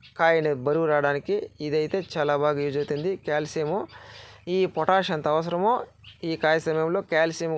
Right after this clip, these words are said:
కూడా చాలా ముఖ్యమైన పోషకము. ఇదైతే యూజ్ చేసుకోండి ఫ్రెండ్స్. దీంతో పాటు మనకి డెబ్బై రోజులు అంటే వంద రోజుల వరకు మనకైతే బోరాన్ అనేది ఎకరాకు వచ్చి రెండు కేజీలు డ్రిప్పులు యూజ్ చేశాను. అలానే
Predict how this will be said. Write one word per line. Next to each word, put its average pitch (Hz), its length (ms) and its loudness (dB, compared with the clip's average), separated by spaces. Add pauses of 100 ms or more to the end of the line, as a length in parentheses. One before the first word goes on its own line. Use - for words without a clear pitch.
కూడా 185 140 2 (400)
చాలా 156 340 2
ముఖ్యమైన 151 460 -2
పోషకము. 156 360 -4 (180)
ఇదైతే 156 340 -2 (600)
యూజ్ 180 200 2
చేసుకోండి 147 380 -2
ఫ్రెండ్స్. 160 300 0 (1160)
దీంతో 233 180 0 (100)
పాటు 175 220 4 (100)
మనకి 165 320 0
డెబ్బై 160 260 2
రోజులు 175 220 2
అంటే 165 160 -2
వంద 151 220 -2
రోజుల 165 260 2
వరకు 147 260 -4
మనకైతే 151 380 -2 (100)
బోరాన్ 160 380 2
అనేది 151 300 0 (520)
ఎకరాకు 180 380 4
వచ్చి 147 240 -4
రెండు 151 260 0
కేజీలు 160 340 -2
డ్రిప్పులు 156 300 -2
యూజ్ 156 200 -4
చేశాను. 160 340 -2 (100)
అలానే 175 280 2